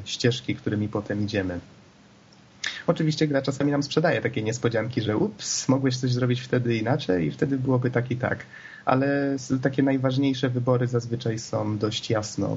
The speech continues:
pokazane. Czyli musisz zrobić to albo to i zazwyczaj żadna z tych dróg nie jest, y, nie jest taka oczywista.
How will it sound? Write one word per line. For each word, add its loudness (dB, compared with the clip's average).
pokazane. 0
Czyli 2
musisz 2
zrobić 0
to 2
albo 2
to 0
i -4
zazwyczaj 0
żadna 2
z -8
tych -2
dróg -2
nie 0
jest, -4
y, 2
nie 2
jest 2
taka 0
oczywista. 0